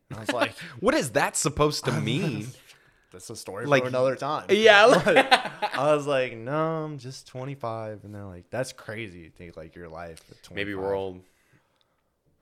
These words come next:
Speaker 2: I
Speaker 1: Uh,
Speaker 2: think we're
Speaker 1: yeah.
Speaker 2: old.
Speaker 1: Well, I mean, you know, we're twenty and balding, so
Speaker 2: Yep.
Speaker 1: fuck.
Speaker 2: Ain't got no hair.
Speaker 1: <laughs> No fucking hair.
Speaker 2: <laughs>
Speaker 1: All right, guys.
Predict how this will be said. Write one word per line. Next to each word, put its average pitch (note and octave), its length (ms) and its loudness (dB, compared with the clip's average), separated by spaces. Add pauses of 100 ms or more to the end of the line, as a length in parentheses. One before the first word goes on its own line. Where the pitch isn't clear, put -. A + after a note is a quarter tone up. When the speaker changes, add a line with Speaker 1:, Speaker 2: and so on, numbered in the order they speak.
Speaker 2:
I A2+ 80 -8
Speaker 1:
Uh, B2+ 60 -6
Speaker 2:
think B2 180 -6
we're B2 140 2
Speaker 1:
yeah. C3 60 2
Speaker 2:
old. B2 280 -2 (180)
Speaker 1:
Well, G#2 260 -14
I F2 40 -18
mean, F#2+ 180 -18 (100)
you F#2+ 100 -18
know, F#2 220 -16
we're E2+ 140 -20
twenty G#2 320 -14
and A2 80 -12
balding, G2+ 400 -8
so F2+ 140 -16
Speaker 2:
Yep. G2+ 220 -8 (200)
Speaker 1:
fuck. - 400 -14
Speaker 2:
Ain't G2 100 -10
got A#2 140 -4
no C3 180 -4
hair. G2+ 320 -4
Speaker 1:
<laughs> D#3+ 120 -8
No A#2 380 -14 (100)
fucking C3 300 -8
hair. G#3+ 340 0 (420)
Speaker 2:
<laughs> C3+ 300 -20
Speaker 1:
All A2+ 100 -6
right, A2 260 0
guys. G2+ 460 -6